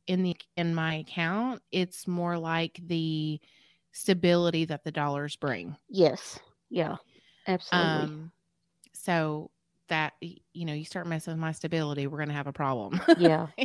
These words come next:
Speaker 1: You
Speaker 2: Yeah.
Speaker 1: know, I like, I
Speaker 2: Yeah.
Speaker 1: like, 'cause I've had inst-, I've, I've been in situations where it was unstable.
Speaker 2: Yeah.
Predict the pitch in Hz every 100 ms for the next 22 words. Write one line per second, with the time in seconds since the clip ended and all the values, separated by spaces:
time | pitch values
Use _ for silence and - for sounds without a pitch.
0 | - 185 185 175 170 165 175 175 165 -
1 | 220 285 320 - 196 208 - _ - -
2 | - - 302 285 269 285 190 214 - 180
3 | 220 220 - 208 208 190 202 190 175 175
4 | - 175 175 160 160 165 165 - 160 -
5 | 160 160 - 180 160 120 - 69 65 -
6 | _ - 190 240 214